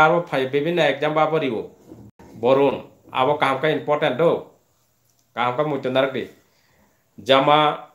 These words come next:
Jama hingka Lord of Death, Lord of Death। Jom, Jom,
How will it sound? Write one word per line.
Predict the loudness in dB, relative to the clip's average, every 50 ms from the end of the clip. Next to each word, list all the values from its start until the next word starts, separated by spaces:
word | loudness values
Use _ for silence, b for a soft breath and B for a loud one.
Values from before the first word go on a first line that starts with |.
| -8
Jama | -4 -2 -2 0 0 0 0 -2
hingka | -2 -2 0 2 6 6 6 4 4 2
Lord | 0 0 0 0 -2 -2
of | -2 -2 -2 -2 0
Death, | 2 2 2 2 -2 -10 -20 _ _ _ _ _ _ _ _ -12
Lord | -6 -2 0 2 2 2 0 0 -4 -12 -18 _ _ _ _ -2
of | 0 0 0 -2 0 2
Death। | 4 4 4 2 -2 -8 -14 -20 _ _ _ _ _ _ _ _ _ _ _ 0
Jom, | 2 2 2 2 -2 -8 -4 0
Jom, | 2 2 4 2 0 -4